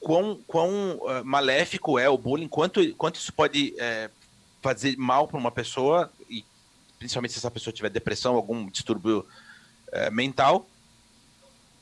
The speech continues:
E o desfecho é justamente mostrar o suicídio dela. E é uma cena extremamente pesada, fortíssima, cujo propósito é, é, tirar essa aura de que, tipo, o suicida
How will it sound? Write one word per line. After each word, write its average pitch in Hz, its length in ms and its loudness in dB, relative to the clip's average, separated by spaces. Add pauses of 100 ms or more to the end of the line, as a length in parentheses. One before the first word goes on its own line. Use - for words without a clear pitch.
(100)
E 151 140 0
o 175 60 2
desfecho 180 560 2
é - 20 4
justamente 180 460 -2
mostrar 160 360 2
o 170 80 2
suicídio 180 500 -2
dela. 135 360 2
E 107 100 -4
é 113 40 2
uma 127 160 -2
cena 131 260 -4
extremamente 156 560 -2
pesada, 151 480 0
fortíssima, 190 800 -2 (800)
cujo 208 280 4
propósito 185 760 2
é, 175 420 2 (720)
é, 127 640 0 (560)
tirar 175 320 0
essa - 240 0
aura 151 720 6
de 120 140 -10
que, - 100 -12
tipo, 110 540 -8 (220)
o 123 100 -6
suicida 143 800 0